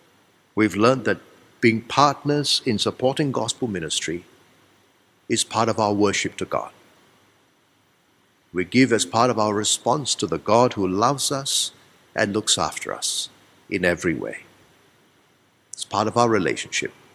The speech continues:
with him. So why give money for ministry?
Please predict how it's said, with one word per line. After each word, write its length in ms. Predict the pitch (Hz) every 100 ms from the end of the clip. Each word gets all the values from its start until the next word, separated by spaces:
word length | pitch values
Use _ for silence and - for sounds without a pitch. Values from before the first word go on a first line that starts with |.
| -
with 180 | - -
him. 160 | - - _ _ _ _ _ _ _ _ _ _ _ _ _ _ _ _ _ _ _ _ _ _ _ _ _ _ _ _ _ _ - - -
So 180 | - 151
why 180 | 175 196
give 220 | 185 147
money 160 | 170
for 140 | 165 156
ministry? 500 | 160 170 - 196